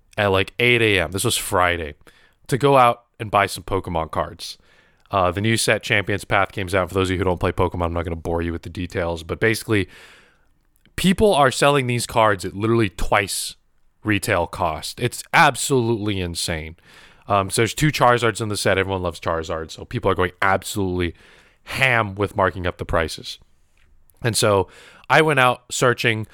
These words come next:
Unfortunately, I did not find anything in stores, and a lot of my online shipments have been delayed, probably due to the Rona and probably due to some manufacturer delays related to the Rona and probably also because of high demand.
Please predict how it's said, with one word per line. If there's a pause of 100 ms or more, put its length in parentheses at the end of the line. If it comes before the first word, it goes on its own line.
(380)
Unfortunately,
I
did
not
find
anything
in
stores,
and
a
lot
of
my
online
shipments
have
been
delayed, (360)
probably
due
to
the
Rona
and
probably
due
to
some
manufacturer
delays
related
to
the
Rona
and
probably
also
because
of
high
demand.